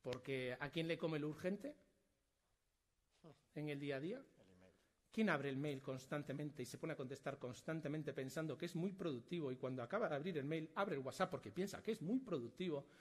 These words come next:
y se siente orgulloso de que tiene a todo el mundo contestado y al día, pero al final del día no ha diseñado su estrategia ni ha producido a medio o largo plazo?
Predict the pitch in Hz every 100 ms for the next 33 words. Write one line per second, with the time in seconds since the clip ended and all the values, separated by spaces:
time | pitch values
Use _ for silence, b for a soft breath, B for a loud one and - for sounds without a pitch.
0 | B B B 269 254 - 277 269 214 175
1 | 180 226 202 180 180 226 240 202 254 190
2 | 226 254 190 185 160 147 254 233 156 147
3 | 135 208 175 165 B B B - 185 -
4 | 170 208 147 190 165 147 156 185 220 185
5 | 160 170 160 156 143 120 165 - 147 156
6 | 190 196 160 143 - 170 156 143 160 165
7 | 151 135 135 226 254